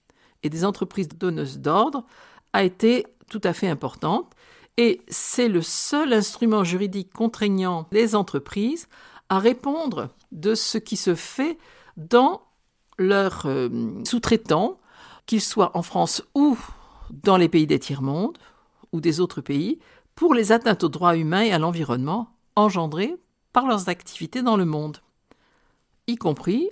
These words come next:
les sous-traitants, les fournisseurs. C'est vrai que cette loi a suscité une levée de boucliers massive, mais en même temps, d'autres pays se sont dit « mais c'est peut-être intéressant ». Les Pays-Bas prennent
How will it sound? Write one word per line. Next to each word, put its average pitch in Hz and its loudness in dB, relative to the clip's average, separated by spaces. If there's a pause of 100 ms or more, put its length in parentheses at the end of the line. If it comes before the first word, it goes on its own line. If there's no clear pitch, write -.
les 175 -4
sous-traitants, 180 -4
les 185 -2
fournisseurs. 151 -6 (920)
C'est - 0
vrai 202 2
que 208 -6
cette - -4
loi 185 0
a 165 0
suscité 156 -2 (380)
une 202 4
levée 190 6
de 160 -6
boucliers 170 -2
massive, 190 -2 (420)
mais 294 0
en 254 0
même 185 -2
temps, 254 -4
d'autres 220 -4
pays 185 -2
se - -6
sont 156 -6
dit « 220 -2
mais 165 -2 (140)
c'est - -4
peut-être 226 -2
intéressant ». 147 -6 (640)
Les 165 2
Pays-Bas 190 4
prennent 208 0